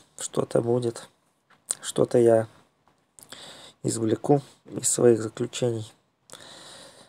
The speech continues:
Вот. Топ-один, подожди. Подождите. Я попал в топ-один.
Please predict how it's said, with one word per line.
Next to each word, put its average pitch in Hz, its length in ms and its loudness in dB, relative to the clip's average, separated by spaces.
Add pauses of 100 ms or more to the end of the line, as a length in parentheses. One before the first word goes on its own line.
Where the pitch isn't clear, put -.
(220)
Вот. 110 460 -8 (1800)
Топ-один, 120 520 2 (140)
подожди. 117 420 2 (1500)
Подождите. 110 760 -2 (560)
Я 117 260 4
попал 123 340 0
в - 80 -8
топ-один. 120 480 0